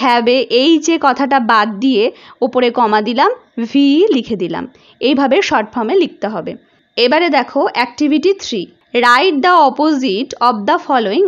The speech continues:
words। এখানে যে কতগুলো ওয়ার্ড দেওয়া রয়েছে সেই ওয়ার্ডগুলোর বিপরীতার্থক শব্দ লিখতে হবে। লাইট মানে কি? লাইট মানে আলো, তার বিপরীত হচ্ছে ডার্ক, ডার্ক মানে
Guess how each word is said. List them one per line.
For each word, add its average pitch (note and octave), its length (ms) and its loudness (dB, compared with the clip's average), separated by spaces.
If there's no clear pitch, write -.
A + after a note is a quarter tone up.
words। E3 280 -4
এখানে E4+ 320 0
যে E4+ 80 2
কতগুলো C4+ 480 0
ওয়ার্ড A#3+ 320 0
দেওয়া E4+ 220 2
রয়েছে G#3+ 340 -2
সেই E4 200 2
ওয়ার্ডগুলোর B3+ 640 0
বিপরীতার্থক E4 720 0
শব্দ G3+ 280 -2
লিখতে G3+ 360 -6
হবে। F3+ 200 -8
লাইট C#4 400 2
মানে E4+ 240 4
কি? E4 100 0
লাইট A#3+ 220 2
মানে D#4 160 0
আলো, F#3 220 -2
তার C#4+ 140 2
বিপরীত C#4 420 0
হচ্ছে A#3 240 -4
ডার্ক, G3 260 0
ডার্ক A3 220 0
মানে A3+ 200 0